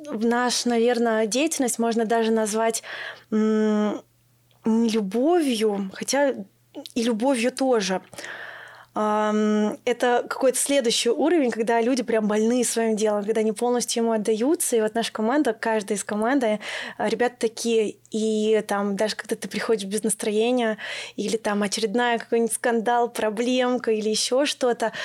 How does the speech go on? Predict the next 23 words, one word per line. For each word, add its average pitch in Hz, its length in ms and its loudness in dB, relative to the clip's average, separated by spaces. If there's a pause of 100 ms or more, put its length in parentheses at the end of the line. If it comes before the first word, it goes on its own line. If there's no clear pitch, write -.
(180)
ты - 100 -14
приходишь 233 840 0
к - 60 -6
ребятам, 247 500 0
и - 140 -6
они 226 200 0
тебя 214 160 -2
всегда 220 320 -2
поддерживают, 214 1040 -2
они 226 580 0 (180)
с - 80 -8
тобой 220 220 0
горы 208 340 0
готовы 196 320 -2
сворачивать, 214 680 -2
а 214 80 -4
ты 240 120 -4
понимаешь, 226 560 0
что - 140 -4
рядом 214 220 0
с - 140 -4
ними 233 220 2
ты 202 120 -10